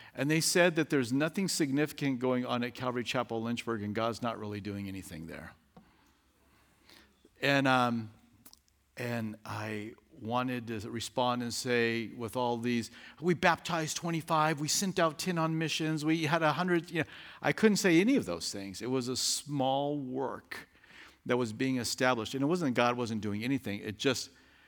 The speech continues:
when you're challenged like that, the measurables you can answer as a small church, they don't mean anything in that moment. And probably they shouldn't mean anything at any moment. But I had nothing to say except for, "You know what? God is doing a good work here."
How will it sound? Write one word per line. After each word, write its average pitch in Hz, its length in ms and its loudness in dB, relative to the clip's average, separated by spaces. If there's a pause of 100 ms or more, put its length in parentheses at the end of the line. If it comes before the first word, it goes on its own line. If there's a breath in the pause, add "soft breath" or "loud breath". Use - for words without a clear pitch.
(480 soft breath)
when 107 160 -6
you're 139 240 2
challenged 156 520 -2
like 104 220 0
that, 104 320 -2 (480 soft breath)
the 113 140 0
measurables 127 1000 2
you 123 140 -2
can 123 180 -4
answer 123 480 -4
as 104 120 -2
a 101 80 -6
small 110 360 -2
church, 107 580 -6 (140)
they 110 140 -4
don't 110 260 -8
mean 104 220 -6
anything 90 400 -10
in 90 100 -12
that 87 180 -10
moment. 92 440 -12
And 127 120 -2
probably 151 420 6
they 131 140 6
shouldn't 123 340 0
mean 120 180 2
anything 110 420 -2
at 101 160 -4
any 117 200 0
moment. 95 380 -6 (760 loud breath)
But 127 100 6
I 123 40 4
had 131 180 2
nothing 127 380 0
to 127 80 0
say 117 400 2
except 113 360 -4
for, 107 400 -4 (180)
"You 117 120 -8
know 127 140 -2
what? 123 280 -4
God 117 240 -4
is 107 160 -10
doing 107 220 -8
a 98 80 -10
good 98 200 -10
work 101 260 -10
here." 113 340 -12